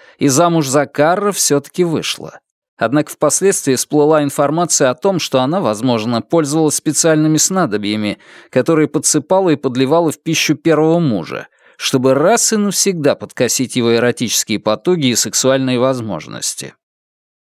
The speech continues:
Такая история не выглядит совсем уж невероятной, потому что брак юной Фрэнсис и графа Эссекса был договорным.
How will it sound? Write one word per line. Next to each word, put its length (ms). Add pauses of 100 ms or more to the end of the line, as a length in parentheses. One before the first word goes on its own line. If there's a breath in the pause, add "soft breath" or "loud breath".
(240)
Такая 420
история 420
не 160
выглядит 500
совсем 400
уж 160
невероятной, 960 (500)
потому 300
что 180
брак 400
юной 300
Фрэнсис 800
и 80
графа 580
Эссекса 800
был 220
договорным. 720